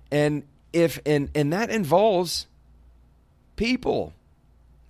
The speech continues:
It involves souls. We're gonna go back again to Matthew, and wanna look at Matthew chapter twenty-eight. And I'm gonna say some things in a second about theology. Matthew twenty-eight, eighteen through twenty. "And Jesus came and said to them,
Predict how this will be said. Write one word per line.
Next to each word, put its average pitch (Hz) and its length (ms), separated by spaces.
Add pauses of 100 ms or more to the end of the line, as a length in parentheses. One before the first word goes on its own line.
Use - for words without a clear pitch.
It 190 120
involves 190 420
souls. 202 680 (440)
We're 151 100
gonna 196 160
go 175 140
back 170 360
again 135 440
to 131 440
Matthew, 123 720 (480)
and 127 140
wanna 165 100
look 165 180
at 131 120
Matthew 156 440
chapter 156 400
twenty-eight. 120 760 (560)
And 147 120
I'm 156 60
gonna 180 220
say 202 260
some 196 220
things 160 240
in 180 100
a 175 60
second 131 340
about 110 320
theology. 104 540 (720)
Matthew 156 400
twenty-eight, 160 500
eighteen 143 300
through 151 140
twenty. 123 480
"And 123 160
Jesus 165 400
came 175 340
and 139 140
said 185 240
to 139 80
them, 117 300